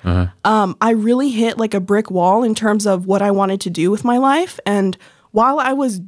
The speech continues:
Speaker 2: doing, I was doing all the things, right, like, trying to do everything right and getting good grades, everything was falling apart because I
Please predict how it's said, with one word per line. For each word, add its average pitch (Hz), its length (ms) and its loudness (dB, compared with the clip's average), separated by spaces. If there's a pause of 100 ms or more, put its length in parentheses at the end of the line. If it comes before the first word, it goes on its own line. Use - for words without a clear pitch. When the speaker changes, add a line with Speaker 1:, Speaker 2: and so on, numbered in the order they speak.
(140)
Speaker 2:
doing, 247 460 2
I 220 60 2
was 226 200 -2
doing 233 280 0
all 202 140 0
the 185 120 -4
things, 185 360 -4
right, 190 240 0
like, 175 140 -6
trying 202 300 -2
to 196 80 0
do 180 160 -2
everything 180 400 -6
right 247 280 0
and 180 120 -6
getting 180 260 -4
good 170 180 -6
grades, 220 480 2 (440)
everything 269 420 0
was 240 180 2
falling 226 380 2
apart 220 380 0
because 202 560 0
I 190 340 0